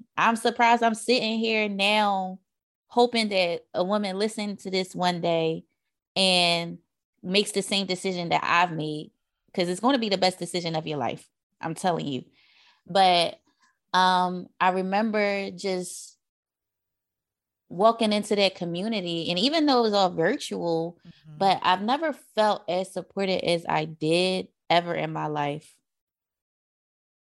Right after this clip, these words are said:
Speaker 2: Every other month, I attend a Super Friends brunch where we talk about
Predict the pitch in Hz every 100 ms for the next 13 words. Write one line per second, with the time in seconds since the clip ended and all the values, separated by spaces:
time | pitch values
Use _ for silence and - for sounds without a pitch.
0 | _ _ - 214 233 339 359 339 247 202
1 | 202 - 202 285 311 214 185 190 - 233
2 | 254 247 247 240 208 226 233 226 196 202
3 | 202 302 262 247 240 220 208 190